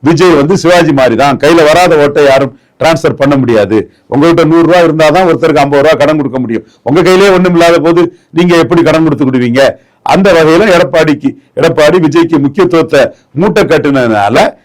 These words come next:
இப்போ வந்து இலவச எதிர்ப்புங்கிறாரு. எவ்வளவு பெரிய சந்தர்ப்பவாதம், எவ்வளவு பெரிய நம்பகத்தன்மையற்ற செயல். இப்படிதான் சம்ப-, சந்தர்ப்பவாதம், நம்பகத்தன்மையற்ற தர-, செயல், பச்சோந்தித்தனம். இதத்தின் உச்சம்தான் நடிகர் விஜய்.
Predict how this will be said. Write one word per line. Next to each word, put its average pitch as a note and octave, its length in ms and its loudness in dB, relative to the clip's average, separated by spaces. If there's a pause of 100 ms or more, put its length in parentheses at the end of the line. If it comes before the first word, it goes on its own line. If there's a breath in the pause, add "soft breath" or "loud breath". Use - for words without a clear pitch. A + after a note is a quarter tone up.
(140 soft breath)
இப்போ G#3 340 -4
வந்து G3 260 0
இலவச F#3 360 2
எதிர்ப்புங்கிறாரு. C3 680 -2
எவ்வளவு E3+ 320 0
பெரிய D#3 320 0 (320 loud breath)
சந்தர்ப்பவாதம், D#3+ 720 0
எவ்வளவு F3 340 0
பெரிய D#3 240 0
நம்பகத்தன்மையற்ற D3+ 800 -2
செயல். B2 360 -4 (240 soft breath)
இப்படிதான் D3 520 -2
சம்ப-, F3 340 0
சந்தர்ப்பவாதம், D#3+ 840 0 (240 loud breath)
நம்பகத்தன்மையற்ற D#3 720 -2
தர-, C#3 340 0
செயல், D3+ 400 0 (240 loud breath)
பச்சோந்தித்தனம். D#3 600 0
இதத்தின் C#3 400 -2
உச்சம்தான் G3 680 0 (220 soft breath)
நடிகர் E3 320 2
விஜய். A2 280 -6